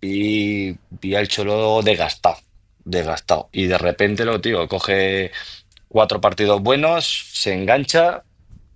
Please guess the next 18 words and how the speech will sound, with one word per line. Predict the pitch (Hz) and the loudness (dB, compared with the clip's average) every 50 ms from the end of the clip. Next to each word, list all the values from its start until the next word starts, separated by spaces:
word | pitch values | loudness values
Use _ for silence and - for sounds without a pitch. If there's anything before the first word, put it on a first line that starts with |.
| - _ | -12 _
y | 92 85 | -10 -4
tira | - 117 113 107 107 98 | -2 0 2 4 2 2
con | 95 98 98 98 101 95 | 0 -4 -6 -6 -6 -2
la | 95 95 | -2 -2
energía | 98 95 92 - - 107 107 | 0 -2 -4 -2 2 2 2
de | 98 | 2
siempre, | - - 127 123 123 104 - 123 123 120 113 | 2 -2 -4 -4 -4 -2 0 0 0 0 0
con | - 101 98 - | -2 -4 -6 -6
su | - 98 | -6 -6
mentalidad | 98 98 90 - 92 92 95 101 101 | -6 -6 -4 -2 -2 0 2 2 4
ganadora, | 104 104 101 101 101 107 117 117 117 117 113 101 | 4 2 2 0 0 0 0 0 2 2 0 0
competitiva, | 101 95 - 95 87 92 87 - 117 117 117 113 117 110 | -2 -6 -8 -6 -6 -6 -6 -4 -2 -2 2 2 4 4
a | 101 | 4
vivirlo | 92 95 101 101 101 101 101 | 2 0 -2 -2 0 0 0
igual | 98 92 101 104 98 95 | 0 2 2 2 2 0
otra | 92 92 92 | -4 -4 -2
vez. | 98 92 - 92 | -2 -2 -4 -6
Entonces, | 87 82 87 80 - 87 85 85 - - - - | -10 -10 -10 -8 -6 -8 -6 -6 -8 -10 -12 -14